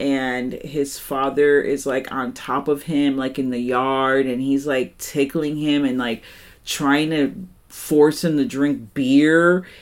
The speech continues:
and he ha-, kinda has, like, tackled down, and they're giggling, and, like, uh,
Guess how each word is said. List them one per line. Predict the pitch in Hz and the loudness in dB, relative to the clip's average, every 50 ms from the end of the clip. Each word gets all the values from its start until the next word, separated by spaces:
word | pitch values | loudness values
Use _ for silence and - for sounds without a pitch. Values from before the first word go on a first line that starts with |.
| - - | -14 -8
and | - 147 147 | -6 -4 -2
he | 147 147 | 0 0
ha-, | 147 135 139 | 0 0 -2
kinda | 139 160 156 160 165 | -2 -2 -2 0 0
has, | 165 160 156 156 | 0 0 0 0
like, | 165 151 135 - | -2 -2 -2 -4
tackled | - - - - 131 147 151 - 156 156 139 127 | -8 -10 -6 -4 -2 -2 0 0 0 -2 -2 0
down, | - 143 139 143 151 151 151 151 | 2 4 4 6 6 4 4 4
and | 143 131 123 | 2 2 0
they're | 135 135 | 0 -2
giggling, | 131 120 113 110 156 160 151 156 165 160 156 156 156 156 156 | -4 -4 -4 0 0 0 2 2 0 0 0 -2 -2 -2 0
and, | 147 139 131 | 0 0 0
like, | 127 117 117 98 - - - - - - - - _ _ - | -2 -2 -4 -6 -10 -14 -20 -20 -20 -20 -20 -20 _ _ -12
uh, | - | -8